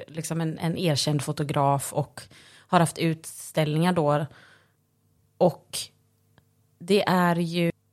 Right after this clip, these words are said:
så obehagligt att tänka på, även om det är så lätt att tänka att, eh, ja, men om du smutskastar någon eller gör någonting som i våra ögon får någon att framstå i, eh,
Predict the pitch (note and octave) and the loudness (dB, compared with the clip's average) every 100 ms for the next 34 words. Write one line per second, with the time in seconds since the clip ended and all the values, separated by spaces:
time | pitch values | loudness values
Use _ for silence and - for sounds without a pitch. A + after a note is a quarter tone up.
0 | - - - - F3+ E3 A3+ A3 F3 E3 | -14 -8 -6 -2 -2 2 4 2 2 2
1 | D#3+ E3 D3 G3 B3+ B3+ C4 G#3 E3 D3 | 4 4 2 2 0 0 0 0 0 0
2 | D#3+ - G3 D#3+ D#3 D#3 D#3 - _ _ | 0 2 2 2 2 2 0 -6 _ _
3 | _ - F#3 G3 A3+ A#3+ B3 B3 A3 E3 | _ -2 0 2 2 0 -2 0 2 2
4 | D3 - C#3+ - _ - D3+ D3+ D#3 - | 0 0 -4 -8 _ -4 0 2 0 -4
5 | _ _ - G3 F#3 F#3 F3+ F#3 E3+ - | _ _ 0 2 4 2 0 0 -2 -2
6 | A3+ - - - F3 D3 - A#3 A#3+ D3 | -4 -4 -10 -6 -4 -4 -2 2 4 4
7 | C#3 A#2+ - E3 D#3+ D#3+ E3+ D#3 D#3 D#3 | 2 -2 0 0 0 2 2 2 0 0
8 | E3 D3+ - D#3 D3 D3 - - _ F3+ | 0 0 0 0 0 -2 -6 -20 _ -2
9 | F3 G3+ F3+ D#3+ G3 A3+ E3 D3 D#3 D3 | 0 2 4 4 2 2 2 2 2 2
10 | D3 C#3+ - _ _ - F3 D#3 D#3 C#3+ | 0 -4 -8 _ _ -4 2 2 2 2
11 | C#3+ - - E3 D3+ - E3 D3+ D#3 D3 | 0 -2 0 2 2 -2 0 0 2 2
12 | D3 D3 | 2 2